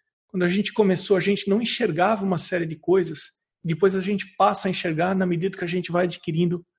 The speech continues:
o repertório. E aí chegava assim, artista, pessoa que tem cento e cinquenta mil seguidores no Instagram, o cara é, e ele colocava, <laughs> "Não, agora não vai vir comentário nenhum aqui, não tem o que comentar." E aí,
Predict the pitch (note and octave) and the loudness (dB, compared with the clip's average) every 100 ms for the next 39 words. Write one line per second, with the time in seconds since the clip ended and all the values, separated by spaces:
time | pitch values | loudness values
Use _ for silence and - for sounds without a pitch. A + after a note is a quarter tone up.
0 | _ _ - D3+ F3+ F3 - D3 C#3 C#3 | _ _ -2 0 0 -2 -2 -2 -2 -6
1 | _ _ _ _ _ _ - A#3+ D4 C#4+ | _ _ _ _ _ _ 0 4 6 4
2 | D#4 A#3+ A#3 G#3 - F#3+ E3+ F3+ F3+ A#3+ | 2 4 4 2 0 -4 -2 -4 -4 -4
3 | A3+ - D3+ C#3 - _ _ _ _ _ | -4 -2 -2 -4 -10 _ _ _ _ _
4 | _ F#3+ - A3 - F3 C#3 - - B3 | _ 0 2 2 2 2 2 0 0 0
5 | C#4 B3+ - F3 G3+ G#3+ F#3 D#3+ F#3+ G#3+ | -2 -2 -2 -2 -2 -2 -2 -2 -2 -2
6 | - E3+ D3 D3+ F#3 E3 E3 D#3+ - D3+ | -4 -6 -4 0 2 0 -4 -6 -6 -8
7 | C#3+ F3 G#3 D#3+ F3+ F3 E3+ C#3+ B2+ _ | -2 0 0 -2 -4 -2 0 -2 -6 _
8 | _ _ _ - _ _ G#3 A#3+ - - | _ _ _ -20 _ _ 2 2 2 0
9 | C4 G#3 - A#3 B3+ F#3 D#3+ D#3 - _ | 2 2 2 2 4 2 0 -6 -12 _
10 | _ _ _ _ - F3+ - - _ _ | _ _ _ _ -4 -4 -4 -12 _ _
11 | _ _ - - - C#3+ D3+ B2 C3+ G3+ | _ _ -18 -16 0 2 4 2 -2 -2
12 | A3+ G#3 C3+ G3 G#3 G3 C3+ E3 F#3 F#3 | -2 -2 0 -2 0 -2 -2 -2 0 0
13 | D4 F3 F3 C#3+ - B2+ C3+ C3 C#3+ C#3+ | 0 2 2 0 -4 -8 -6 -2 0 2
14 | C#4 G#3+ G#3 G3 G3 D#3+ C#3 C#3+ F#3+ D4 | 2 2 0 0 0 -2 -4 0 2 2
15 | - | -2